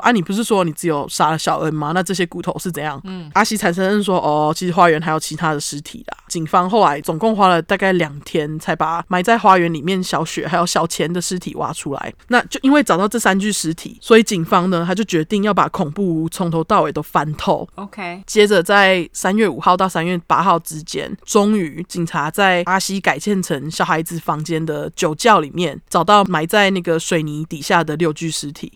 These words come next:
Speaker 2: 哦吼，连水泥地都掀开来。OK。
Speaker 1: 对，那尸检报告呢，就证实了每一具尸体呢，在生前都遭过大量的虐待，
Speaker 2: 嗯。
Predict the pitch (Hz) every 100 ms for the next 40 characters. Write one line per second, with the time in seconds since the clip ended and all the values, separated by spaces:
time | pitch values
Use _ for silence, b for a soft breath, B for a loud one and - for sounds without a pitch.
0 | - 190 185 220 226 190 196 - 185 165
1 | 175 233 202 - 196 180 190 170 143 -
2 | 147 - 170 - 165 139 _ 196 185 175
3 | _ 214 208 - - 220 202 156 190 196
4 | 202 185 160 160 180 - 190 170 - 139
5 | 147 175 160 170 226 190 180 185 151 151
6 | 160 190 170 160 - 180 175 156 151 160
7 | 180 170 170 175 165 165 170 156 151 151
8 | 135 156 127 - _ 226 190